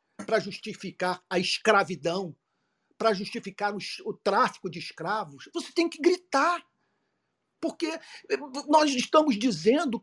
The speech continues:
que Deus enviou o seu filho pra esse planeta. Você não pode botar esse filho no palanque, ao lado de Bolsonaro.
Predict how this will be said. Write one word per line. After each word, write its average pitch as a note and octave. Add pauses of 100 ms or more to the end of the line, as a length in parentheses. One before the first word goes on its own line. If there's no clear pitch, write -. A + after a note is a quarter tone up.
que D4+
Deus D4+
enviou B3
o C4
seu A#3
filho C4
pra A3+
esse -
planeta. G#3+
Você E4
não G4 (140)
pode F4+
botar A3
esse G#3
filho D#4
no F#4+
palanque, E4+
ao C4+
lado D#4+
de A#3
Bolsonaro. A#3